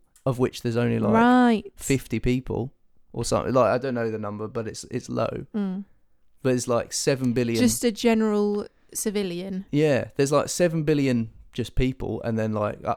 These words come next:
Speaker 1: fifty
Speaker 2: Sure,
Speaker 1: to, fifty
Speaker 2: yeah.
Speaker 1: to a hundred people that are fighting.
Speaker 2: Okay.
Speaker 1: That's what I
Speaker 2: Well,
Speaker 1: mean, it's
Speaker 2: then, yeah, I'll,
Speaker 1: Yeah.
Speaker 2: I'll do Matrix two and I will not be involved in that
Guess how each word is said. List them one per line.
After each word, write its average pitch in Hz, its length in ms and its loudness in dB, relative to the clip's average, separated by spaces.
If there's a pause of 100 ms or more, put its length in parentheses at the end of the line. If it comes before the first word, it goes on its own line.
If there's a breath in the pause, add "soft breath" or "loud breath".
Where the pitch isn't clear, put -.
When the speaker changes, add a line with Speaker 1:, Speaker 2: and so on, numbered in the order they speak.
(120)
Speaker 1:
fifty - 180 -4
Speaker 2:
Sure, 196 380 0
Speaker 1:
to, 190 80 -8
fifty 185 320 -2
Speaker 2:
yeah. 113 60 -6
Speaker 1:
to 117 120 -4
a 110 40 -2
hundred 110 500 -6 (840)
people 117 320 -6
that 107 180 -6
are 110 80 -6
fighting. - 560 -6 (680)
Speaker 2:
Okay. 208 320 -6 (100)
Speaker 1:
That's - 200 -2
what - 60 -2
I - 20 10
Speaker 2:
Well, 220 140 10
Speaker 1:
mean, 202 100 0
it's 220 80 -6
Speaker 2:
then, 226 280 2 (240)
yeah, 208 240 -2
I'll, 220 340 2
Speaker 1:
Yeah. 226 80 4
Speaker 2:
I'll 220 120 6
do 214 200 2
Matrix - 420 -2
two - 200 -6
and 196 120 -6
I 185 80 -4
will 190 260 -4
not 196 240 -4
be 190 100 -6
involved 180 420 -8
in 214 120 -8
that - 180 -12